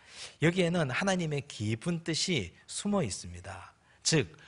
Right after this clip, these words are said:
구원을 이루기 위한 하나의 방법으로 구원을 이루기 위해서는 함께함이 꼭 필요하기 때문에 "너의 이름은 임마누엘이다." "앞으로 내 아들의 이름은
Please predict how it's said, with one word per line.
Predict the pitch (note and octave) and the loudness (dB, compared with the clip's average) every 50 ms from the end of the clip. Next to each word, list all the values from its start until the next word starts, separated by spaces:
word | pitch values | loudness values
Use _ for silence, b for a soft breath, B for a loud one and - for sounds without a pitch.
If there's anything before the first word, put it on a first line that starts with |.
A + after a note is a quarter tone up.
| B B B B B - | B B B B B -8
구원을 | - - D3+ E3 G#3 A#3 B3 B3+ A3+ D#3 | 0 4 10 12 12 12 12 12 8 6
이루기 | B2 A#2+ C3+ C3+ B2 B2 A#2+ G#2+ G2+ | 6 2 2 0 2 2 2 2 2
위한 | G#2+ A2 A#2+ B2+ C3+ A#2 F#2+ F2 F#2 | 2 4 4 6 6 6 4 4 -2
하나의 | - - - F#3 F#3+ F#3 F3+ D#3 - | -4 0 2 4 4 6 4 4 2
방법으로 | - - C3 D3+ C#3+ C#3 A2 F2 F2 E2+ F2 E2+ F#2 - b b b b b b b b b b b _ - | 2 0 0 2 4 2 2 0 -2 -10 -12 -12 -12 -16 b b b b b b b b b b b _ -8
구원을 | - - E3+ G#3+ A#3+ B3+ B3 G#3 | 0 8 12 12 12 12 12 8
이루기 | D3+ C3+ C3+ D3 C3+ B2+ B2 A2+ | 8 6 2 2 0 2 2 4
위해서는 | A2+ A2+ G#2+ - A#2+ A#2+ A2+ G2+ | 4 4 2 2 -2 -2 -2 -2
함께함이 | G2 - - B3 C4 C4 - - G#3 F#3+ F3 E3+ E3+ D#3+ - - | -2 -2 -2 -2 -4 -4 0 2 2 2 2 0 -2 -4 -6 -8
꼭 | - D#4 - | -12 -10 -6
필요하기 | G#3+ - C#4 C4 A#3+ A3 D3+ A#2+ A#2 | -4 -2 0 0 0 -2 -2 -4 -4
때문에 | G2+ - G2 F#2 F#2+ G2 B2 D#3 C#3+ G#2 E2+ D#2+ B B B B B | -6 -6 -6 -6 -6 -2 0 0 0 0 -2 -6 B B B B B
"너의 | B B2+ C#3+ D3+ D3 C#3+ C#3 | B 10 12 12 12 10 8
이름은 | C3 A#2+ A#2 A2 C3 E3 G#3 A3+ - - b b b b | 4 0 0 2 2 2 2 2 0 -8 b b b b
임마누엘이다." | - D3 C#3+ D#3+ F3+ F3 D#3+ C3+ A#2 A#2+ A#2 F#2 F2 - E2 D#2+ E2 E2+ - - B B B B B B | 0 0 4 4 4 4 4 2 2 0 0 -2 -6 -8 -8 -10 -10 -12 -16 -18 B B B B B B
"앞으로 | - G3+ G#3 - - - G#3 G3 | 10 10 10 10 4 6 6 6
내 | D3 A#2 A2 | 6 6 8
아들의 | A#2 C3 C#3 B2+ A2+ A2 A#2 - | 8 8 6 4 0 -2 0 0
이름은 | A#2+ A#2+ A2+ G2+ A2+ C#3+ C#3+ G2+ | 0 -2 0 0 2 2 2 2